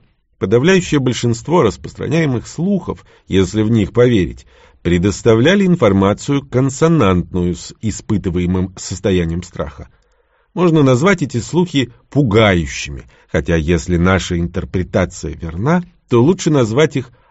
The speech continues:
оправдывающими страх.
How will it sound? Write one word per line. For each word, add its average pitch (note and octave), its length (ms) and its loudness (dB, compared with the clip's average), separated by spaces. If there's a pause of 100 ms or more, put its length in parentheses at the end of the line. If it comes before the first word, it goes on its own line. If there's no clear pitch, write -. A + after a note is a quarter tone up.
(120)
оправдывающими G#2 1500 2
страх. D#2+ 580 -8